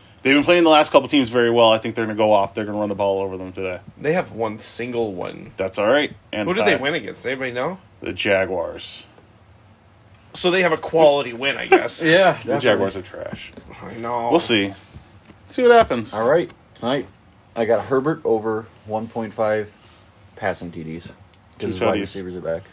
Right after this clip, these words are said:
Speaker 2: That
Speaker 3: All he
Speaker 2: is
Speaker 3: needs is
Speaker 2: big.
Speaker 3: two. All he needs is two.
Speaker 2: Just one to each
Speaker 1: Two.
Speaker 2: one. And they also, he loves hitting that tight end, too, Garrett. Number seven. Wears a visor. Looks
Speaker 3: Everett?
Speaker 2: pretty cool out there. Everett.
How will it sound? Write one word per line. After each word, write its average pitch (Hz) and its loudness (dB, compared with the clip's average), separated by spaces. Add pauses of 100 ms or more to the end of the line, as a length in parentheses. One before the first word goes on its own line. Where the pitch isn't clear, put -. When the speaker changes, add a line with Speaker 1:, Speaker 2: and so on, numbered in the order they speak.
(140)
Speaker 2:
That - -14 (260)
Speaker 3:
All - 0
he 156 2
Speaker 2:
is 139 0
Speaker 3:
needs - -10
is 117 -8 (100)
Speaker 2:
big. 110 2
Speaker 3:
two. 92 -12 (460)
All 127 -2
he 151 -4
needs 151 -8
is 117 -16
two. - -6
Speaker 2:
Just - -8
one 156 2
to 147 0
each 156 -2
Speaker 1:
Two. 113 0
Speaker 2:
one. 98 -6 (520)
And 127 -6
they 143 2
also, 156 0
he 147 -6
loves 151 0
hitting 143 -2
that 120 -4
tight 135 0
end, 123 0
too, 110 -8
Garrett. 113 -4 (1040)
Number 117 -10
seven. 117 -2 (260)
Wears 104 -8
a 110 -12
visor. 110 -6
Looks - -14
Speaker 3:
Everett? 123 2
Speaker 2:
pretty 107 -6
cool 123 -6
out 101 -2
there. 101 -6 (120)
Everett. 98 -4